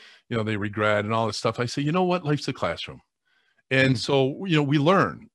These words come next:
Speaker 1: And I think we learned a lot, Doug, uh, in, in twenty twenty-one. I think that,
Speaker 2: Mm.
Speaker 1: you know, that was a year where,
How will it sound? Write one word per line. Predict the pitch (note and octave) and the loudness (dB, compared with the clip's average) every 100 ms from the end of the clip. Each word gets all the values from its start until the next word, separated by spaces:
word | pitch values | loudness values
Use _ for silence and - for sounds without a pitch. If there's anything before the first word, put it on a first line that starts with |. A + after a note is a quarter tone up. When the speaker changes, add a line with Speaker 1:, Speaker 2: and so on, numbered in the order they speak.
| C#3+ | -2
Speaker 1:
And | C#3 | 0
I | D3 D3+ | 2 2
think | G#3 G#3 | 0 -2
we | F3+ | -2
learned | C3+ C#3+ D3 - | 2 2 2 0
a | G#2 | -2
lot, | F2+ G2+ A2+ F#2+ - | -2 0 0 0 -6
Doug, | F#2+ E2+ E2 - | -6 -6 -8 -12
uh, | G2 - | -14 -10
in, | G#2 G#2 G2 | -8 -8 -6
in | G2+ | -10
twenty | - G#2+ G2 | -6 -8 -8
twenty-one. | - G2 F#2 F2+ | -10 -8 -6 -6
I | F#2 G#2+ | -6 -4
think | B2+ A#2+ | -4 -2
that, | A2+ G2 | -4 -4
Speaker 2:
Mm. | _ - G#2+ - _ | _ -20 -20 -20 _
Speaker 1:
you | A#2 | -2
know, | A2 | 2
that | C3+ | 4
was | C3+ | 4
a | A2+ | 0
year | A2 A#2+ B2+ | 0 2 2
where, | A2+ A#2 A2 | 2 0 0